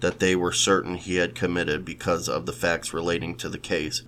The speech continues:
which had indicated more than one perpetrator. Although D N A evidence found upon the body of Church was incompatible with Kraft,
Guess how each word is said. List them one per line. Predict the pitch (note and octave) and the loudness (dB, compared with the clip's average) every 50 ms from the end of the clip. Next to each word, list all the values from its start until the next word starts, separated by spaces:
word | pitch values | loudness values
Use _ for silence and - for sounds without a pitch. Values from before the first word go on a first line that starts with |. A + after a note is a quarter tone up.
| - | -6
which | - F2+ F#2 - | -4 -2 0 2
had | G2 F#2 - | 2 2 2
indicated | B1+ F2 F#2+ F#2+ F#2 - - F#2+ F2+ F2+ E2 F2 | 2 0 0 -2 -2 -2 0 0 0 0 -2 -2
more | F2 F2 E2+ E2+ E2+ | -2 0 2 2 2
than | E2+ E2+ E2 E2+ E2+ | 0 -2 -4 -4 -4
one | E2+ E2+ E2+ E2 | -4 -4 -4 -4
perpetrator. | - - E2+ E2 - D#2 - - - A1+ G#1+ - - - - - - - - - - - - - - - | -2 -2 -2 -2 -4 -6 -6 -4 -4 -4 -4 -6 -8 -10 -12 -16 -20 -20 -20 -20 -20 -20 -20 -20 -6 -2
Although | F#2+ G2 F#2+ G2+ G2 | -2 2 4 4 4
D | F#2+ F#2+ G#2+ A2 A2 | 4 4 4 6 6
N | G#2+ G#2 | 6 8
A | G2+ G2+ G2 F#2 | 8 6 6 6
evidence | D2 F2 E2 E2+ D#2 D#2+ E2 E2+ - | 4 2 2 0 -2 -2 -2 -4 -6
found | - - F#2 F2 E2+ D2+ D#2 D#2 D#2 - | -4 0 2 2 2 2 0 -2 -4 -4
upon | E2+ E2 - - F#2 F2 E2+ | -4 -2 0 0 2 2 2
the | E2+ E2 | 0 -2
body | E2+ E2+ E2 E2 E2+ F2 F2+ F2 | -2 0 2 4 4 4 4 4
of | E2+ D#2 - | 2 2 0
Church | - - - - A#2 G2+ E2+ D2+ - - - | 0 0 4 6 6 6 6 4 0 -2 -4
was | - D#2+ F2+ F2 D#2+ - | -2 -2 0 0 0 0
incompatible | - F#2 F#2 F2 - - F#2+ F#2 - F#2+ E2+ F2 E2+ D#2 D#2 D2+ D#2 | -2 -2 -2 -2 -2 -4 -6 -2 2 2 4 4 2 0 0 0 0
with | D#2 - - | -2 -4 -8
Kraft, | - - G2+ F#2 D#2+ C#2 C#2 C2 - - | 0 4 4 6 6 4 2 0 -4 -10